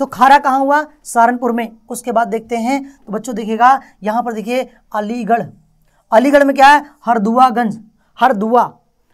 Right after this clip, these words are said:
अगर आपको याद करना है तो एक तरीका सीख सकते हैं, दुआ कौन करता है? अली शेख लोग करते हैं, अली, अली, है ना? जैसे किसी का नाम है, कोई मुस्लिम होता है ना, तो अली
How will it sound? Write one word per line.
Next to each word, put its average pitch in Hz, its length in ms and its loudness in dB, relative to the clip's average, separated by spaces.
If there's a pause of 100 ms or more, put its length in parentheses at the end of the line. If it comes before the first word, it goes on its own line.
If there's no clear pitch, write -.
(120)
अगर 233 180 2
आपको 285 260 2
याद 247 280 0
करना 262 300 -2
है 240 220 -2
तो - 280 -14
एक - 120 -16
तरीका 214 280 -8
सीख 226 180 -14
सकते 220 320 -14
हैं, 220 260 -10 (300)
दुआ 202 260 -8
कौन 202 240 -12
करता 196 320 -12
है? 214 220 -10 (360)
अली 208 240 -6
शेख 220 300 -10
लोग 196 240 -10
करते 185 280 -10
हैं, 185 240 -10
अली, 190 320 -12 (400)
अली, 214 220 -4
है 214 80 -4
ना? 302 120 -6
जैसे 233 300 -4 (340)
किसी - 200 -12
का 220 100 -8
नाम 240 220 -4
है, 240 120 -4
कोई 240 300 -6 (260)
मुस्लिम 240 280 -8
होता 226 220 -8
है 247 60 -8
ना, 302 140 -12 (220)
तो - 80 -20
अली 233 360 -4